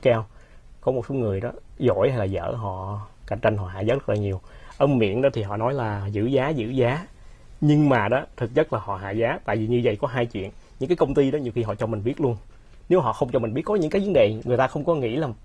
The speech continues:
mình biết được, nhưng mà mình biết được. Tại vì khi mà hai bên mà thư kiện với nhau đó, thí dụ có một cái vụ kiện, có người này dịch, người này dịch xong rồi, một bên họ thắng đó,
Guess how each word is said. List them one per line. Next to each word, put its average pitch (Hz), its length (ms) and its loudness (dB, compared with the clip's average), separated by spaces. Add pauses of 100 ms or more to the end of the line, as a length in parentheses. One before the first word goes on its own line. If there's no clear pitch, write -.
(120)
mình 110 200 -4
biết 170 180 0
được, 110 180 0
nhưng 120 100 0
mà 110 60 0
mình 101 180 -4
biết 127 160 -6
được. 104 180 -4 (480)
Tại 131 120 2
vì 117 140 0
khi - 180 -2
mà 135 100 -2
hai 147 120 2
bên 143 220 4
mà 120 80 4
thư 147 160 -2
kiện - 200 -4
với 151 100 0
nhau 139 200 0
đó, 147 120 -4
thí 165 100 -8
dụ 127 80 0
có 156 100 -2
một 135 160 -4
cái 151 120 -4
vụ 107 180 -4
kiện, 98 240 -4
có 156 100 -4
người 117 220 0
này 95 180 -2
dịch, 101 160 0 (760)
người 113 60 2
này 113 80 4
dịch 113 120 2
xong 143 180 2
rồi, 113 100 4
một 104 160 -2
bên 135 120 4
họ 110 160 0
thắng 220 260 -2
đó, 294 80 0